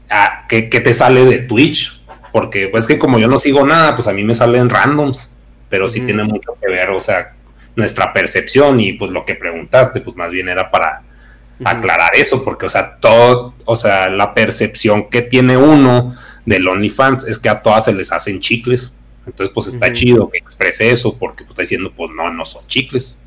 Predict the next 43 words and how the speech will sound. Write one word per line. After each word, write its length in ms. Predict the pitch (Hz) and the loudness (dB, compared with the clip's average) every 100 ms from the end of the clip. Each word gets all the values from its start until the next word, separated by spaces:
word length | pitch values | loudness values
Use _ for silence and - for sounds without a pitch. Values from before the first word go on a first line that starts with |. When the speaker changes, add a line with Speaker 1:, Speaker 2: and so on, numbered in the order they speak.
| _ _ _ _ - | _ _ _ _ -16
Speaker 1:
es 60 | |
un 100 | 107 | -12
Speaker 2:
Ujú. 80 | 139 | -8
Speaker 1:
pinche 360 | 90 87 - - | -8 -8 -10 -4
pedote 600 | 87 87 123 - 98 92 _ _ - - _ - | 0 4 2 2 -4 -6 _ _ -20 -20 _ -8
que 400 | - 85 82 - | -4 -2 -4 -2
todos 300 | - 90 95 | 2 4 4
hacen 500 | 95 95 101 101 92 - | 0 0 -2 -2 -6 -12
y 180 | - 104 | -10 0
cuentan 520 | 123 104 98 107 107 | 2 2 2 0 0
que 80 | 113 | -2
está 200 | 107 87 | 0 -2
bien 220 | 95 - | -2 0
fácil 380 | 107 95 117 107 | 0 0 0 -2
y 60 | 107 | -4
que 100 | 85 | -8
puro 300 | 95 92 98 | -4 0 2
éxito 520 | 95 - 101 107 92 | 0 -4 -4 -2 -2
es 80 | - | -2
parlamante, 640 | 82 82 85 113 120 120 | -2 0 0 0 0 -2
y, 20 | |
pues, 180 | - 78 | -12 -14
no 80 | 78 | -12
es 60 | - | -4
cierto. 220 | 127 117 | -4 -4
Speaker 2:
Ujú. 240 | 120 120 120 - _ - - - _ _ | -12 -12 -14 -20 _ -20 -20 -20 _ _
Sí, 200 | 170 202 214 | 2 4 6
es, 180 | 165 - | 2 -2
Speaker 1:
Sí. 80 | - | -6
Speaker 2:
es, 220 | 147 - - 160 | -8 -8 -12 -6
es 100 | 156 | -4
lo 100 | 185 | 0
que 160 | 185 | -2
precisamente 680 | 170 139 156 151 - 175 175 | -2 -6 -6 -8 -2 0 0
iba 200 | 151 143 | 0 0
a 40 | 165 | 0
aterrizar 380 | - 156 127 139 | 0 -4 -4 -8
el 60 | |
punto, 240 | 165 147 170 | -6 -4 -4
eh, 260 | 170 160 | 0 0
la 120 | 147 139 | 2 0
sexualización 560 | 143 170 147 131 151 | -2 -4 -4 -4 -4
voluntaria, 580 | 170 196 147 156 147 | 0 -2 0 -2 -2